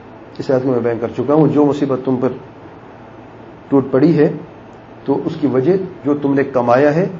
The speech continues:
جو تمہارے ہاتھوں میں کمایا، جو تمہارے ہاتھوں نے کمایا ہے، اور اللہ تعالیٰ بہت کچھ معاف کر دیتا ہے۔ اور اغاثۃ اللہفان میں ابن القیم رحمۃ اللہ فرماتے ہیں، اغاثۃ اللہفان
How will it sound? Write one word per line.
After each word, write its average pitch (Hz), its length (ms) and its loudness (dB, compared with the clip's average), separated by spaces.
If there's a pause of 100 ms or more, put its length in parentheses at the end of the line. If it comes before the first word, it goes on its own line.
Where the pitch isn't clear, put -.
(120)
جو 131 80 -4
تمہارے 127 220 0
ہاتھوں 127 280 0
میں 123 160 -4
کمایا، 120 260 -2 (120)
جو 127 100 0
تمہارے 127 480 -2
ہاتھوں 127 240 0
نے 127 140 0
کمایا 123 380 -2
ہے، 170 100 -2 (340)
اور 135 100 -2
اللہ 131 80 2
تعالیٰ 123 260 -2
بہت 127 200 -6
کچھ 113 200 -10
معاف 113 160 -2 (480)
کر 113 160 -6
دیتا 101 260 -10
ہے۔ 87 60 -16 (3500)
اور 143 240 4
اغاثۃ 175 400 2
اللہفان 147 500 2
میں 147 100 2 (880)
ابن 131 480 -2
القیم 127 280 -2
رحمۃ 120 220 -6
اللہ 127 320 0
فرماتے 117 400 -4
ہیں، 143 120 -4 (600)
اغاثۃ 127 320 -2
اللہفان 120 440 -2